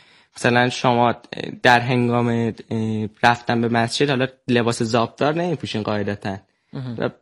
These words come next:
Speaker 1: ممکنه بپوشید، ولی بیشتر مثلاً مسجد می‌رید یه لباس ساده می‌پوشید، یا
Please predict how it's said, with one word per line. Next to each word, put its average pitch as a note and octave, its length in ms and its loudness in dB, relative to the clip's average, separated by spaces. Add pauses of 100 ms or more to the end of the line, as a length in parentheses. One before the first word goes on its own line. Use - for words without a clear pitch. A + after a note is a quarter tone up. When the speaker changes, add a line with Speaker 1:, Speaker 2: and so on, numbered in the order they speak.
(100)
Speaker 1:
ممکنه D3 560 4
بپوشید، B2 300 -2
ولی C#3 180 4
بیشتر D3+ 400 0
مثلاً E3 220 -2
مسجد D3+ 400 -2
می‌رید D#3 420 -2
یه D#3 140 4
لباس D3 300 0
ساده C#3 420 -2
می‌پوشید، D3 800 -6
یا A#2 360 -2